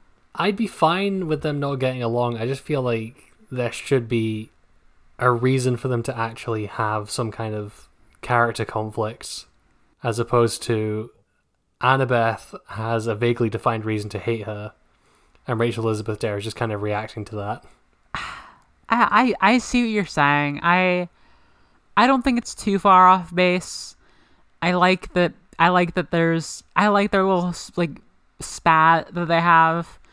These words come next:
Speaker 1: with, like, Rachel, like, ca-, 'cause they go and see Rachel, and she's in doing a funny art performance.
Speaker 2: Mm-hmm.
Speaker 1: And they go to a cafe, and they're like, "Y-, be quiet, you can't let anyone know that we're demigods."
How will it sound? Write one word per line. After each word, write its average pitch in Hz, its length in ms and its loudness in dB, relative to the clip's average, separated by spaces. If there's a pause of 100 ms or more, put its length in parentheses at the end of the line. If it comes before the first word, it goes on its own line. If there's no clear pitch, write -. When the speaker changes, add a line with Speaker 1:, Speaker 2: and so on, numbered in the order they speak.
(500)
Speaker 1:
with, 160 280 2
like, 143 400 0 (520)
Rachel, 190 500 0
like, 175 300 2
ca-, - 400 0
'cause 233 320 -4
they 196 200 2
go 202 140 4
and 202 80 0
see 190 140 -2
Rachel, 156 640 2
and 156 440 0
she's 180 280 -2
in 175 140 0
doing 175 180 0
a 156 80 0
funny 165 200 2
art 151 160 4
performance. 143 640 -2 (460)
Speaker 2:
Mm-hmm. 113 380 -2 (140)
Speaker 1:
And 156 460 -2 (140)
they 190 160 -4
go 185 60 4
to 175 80 6
a 170 60 6
cafe, 160 640 2 (640)
and 151 640 0 (500)
they're 202 200 2
like, 180 200 4 (200)
"Y-, 175 120 -4 (260)
be 220 120 4
quiet, 247 360 4
you 175 100 2
can't 202 220 0
let 208 120 2
anyone 208 260 4
know 202 160 6
that 196 100 6
we're 165 140 4
demigods." 143 840 2